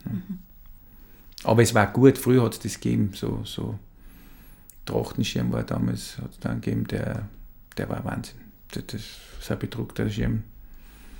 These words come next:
Speaker 1: Also den, den haben wir zugekauft da, aber das, also das war eben, für ein Schirmgeschäft war gut, ich brauche einen Schirm für schöne Wetter.
Speaker 2: Mhm.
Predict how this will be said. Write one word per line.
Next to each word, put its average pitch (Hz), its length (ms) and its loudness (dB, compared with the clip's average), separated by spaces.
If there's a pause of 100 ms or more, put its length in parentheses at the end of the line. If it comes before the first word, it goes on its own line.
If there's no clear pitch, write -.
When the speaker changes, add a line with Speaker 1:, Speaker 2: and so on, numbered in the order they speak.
(280)
Speaker 1:
Also 104 140 4
den, 101 240 6
den 101 100 4
haben 104 160 4
wir 107 100 0
zugekauft 113 500 0
da, 113 100 2
aber 110 200 0 (140)
das, 107 200 -8 (100)
also - 120 -8
das 113 200 4
war 117 160 6
eben, 117 140 4 (300)
für - 140 2
ein 107 60 6
Schirmgeschäft 135 440 6
war 120 100 6
gut, 131 240 8 (280)
ich - 100 -4
brauche 110 260 4
einen 110 80 4
Schirm 143 460 4
für 113 200 0
schöne 113 340 2
Wetter. 101 240 -2 (960)
Speaker 2:
Mhm. 185 280 -6